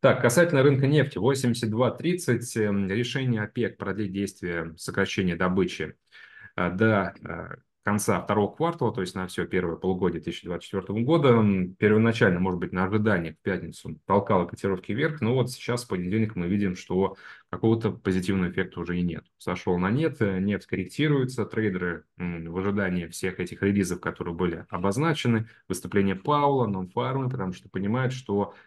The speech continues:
это фон, который повлияет на доллар. Я уже отметил, что ожидаю укрепления, э, доллара, соответственно, рост доллара может привести к снижению сырьевых, э, инструментов и в данном случае на рынке нефти. Пока здесь, э,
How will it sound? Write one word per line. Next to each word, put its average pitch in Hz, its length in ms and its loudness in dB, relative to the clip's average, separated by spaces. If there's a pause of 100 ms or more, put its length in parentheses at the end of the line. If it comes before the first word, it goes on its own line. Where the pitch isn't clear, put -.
это 117 260 -2
фон, 131 280 2
который 107 400 2
повлияет 101 520 -2
на 98 140 -4
доллар. 90 440 -4 (480)
Я 113 240 2
уже 110 200 2
отметил, 95 380 -6
что 90 500 0
ожидаю 95 440 0
укрепления, 92 760 -2
э, 85 180 -8
доллара, 143 400 -2
соответственно, 95 600 -4
рост 117 220 2
доллара 117 300 2
может 98 340 -4
привести 90 320 -4
к 92 60 -8
снижению 92 420 0
сырьевых, 85 500 -2
э, 85 140 -2 (140)
инструментов 104 680 0
и 98 80 2
в 87 100 -2
данном 98 260 0
случае 87 600 -4
на 90 200 -2
рынке 92 340 0
нефти. 92 380 -2
Пока 131 500 0 (100)
здесь, 98 420 0
э, 90 220 2